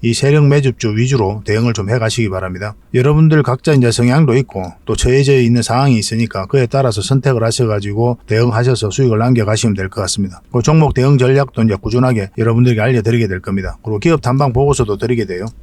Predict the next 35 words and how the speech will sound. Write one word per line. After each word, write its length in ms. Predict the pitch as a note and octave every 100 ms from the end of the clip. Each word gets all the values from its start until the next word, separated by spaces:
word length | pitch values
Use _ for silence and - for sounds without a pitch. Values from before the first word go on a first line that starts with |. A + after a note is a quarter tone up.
| -
그리고 220 | C#3 D3
여러분들하고 460 | C3 D3+ E3+ E3+ D3
저희하고 360 | C3 C#3+ D3+
처음 240 | C3 F#3 F3
만났죠. 420 | D3 D3+ G#2+ F#2+
그죠? 260 | F#2+ G#2+ A#2
고래방에 400 | A2+ B2 D3 B2+
들어오시더라도 960 | C3 C3 C3+ D3 B2+ G#2 G2 A#2 A2 F#2
다른 280 | G#2+ A#2+
분들이 280 | C3+ C3 B2
실질적으로 600 | A2 C3+ C#3+ C3 A2 G#2+
수익을 260 | A#2+ C3+ A2
남겨가더라도 880 | B2 C#3 A2+ A2 A#2+ B2+ G2+ A2+ G2+
처음에는 800 | - E3 B2+ G#2 A2 B2 F#2+ - -
이제 140 | G#2+
관망을 440 | G2+ A2 A2+ D3 A2+
하시거나 580 | A#2+ C#3 A2+ F#2 F#2+ B2+ - _ -
그 120 | G#2
다음에 580 | G2+ G#2 G2+ A2 A#2+ A#2 - A2
소액으로 440 | - A#2+ C#3+ D3
좀 140 | A#2+ A2
따라오시던가 680 | B2+ A#2+ A2 G#2 G2 F2+ F2
그렇게 260 | C#3+ D3
하시는 300 | G#2+ G#2 A#2
게 80 | G#2
좀 160 | G2 G2+
좋을 240 | A2+ B2+
것 140 | B2 F#2+
같아요. 320 | F2+ G2 A#2 -
그러고 220 | B2+ C3
나서 240 | A#2 A2 B2
신뢰가 400 | A#2+ A#2+ C#3+ C#3
충분히 440 | D#3+ D3 C3+ A2+
쌓이고 360 | G2 A2 C#3+ B2
나면 360 | B2 C3+ F2+